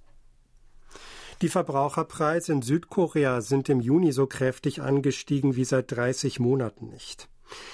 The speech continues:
Nach Angaben des Amtes für Daten und Statistiken am Donnerstag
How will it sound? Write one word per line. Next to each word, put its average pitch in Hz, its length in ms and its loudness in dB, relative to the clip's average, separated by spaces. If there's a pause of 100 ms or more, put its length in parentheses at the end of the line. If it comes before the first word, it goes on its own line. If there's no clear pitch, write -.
(140)
Nach 131 140 0
Angaben 127 440 0
des 120 200 -2
Amtes 131 400 0
für 135 120 -2
Daten 120 360 -2
und 120 160 2
Statistiken 143 800 -2
am 120 140 2
Donnerstag 135 720 0